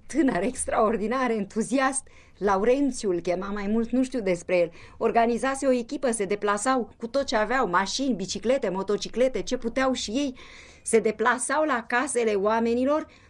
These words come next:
cărora în mesajele noastre nu li se dădea numărul de telefon, pentru că nu totdeauna cei care telefonau la noi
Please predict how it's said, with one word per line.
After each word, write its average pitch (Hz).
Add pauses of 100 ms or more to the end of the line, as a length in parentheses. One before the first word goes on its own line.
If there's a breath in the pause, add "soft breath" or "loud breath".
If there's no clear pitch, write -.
(400 soft breath)
cărora 247
în 214
mesajele 214
noastre 254 (160)
nu 269
li 302
se 254
dădea 220
numărul 254
de 220
telefon, 220
pentru 180
că 220
nu 262
totdeauna 202
cei 185
care 175
telefonau 170
la 165
noi 202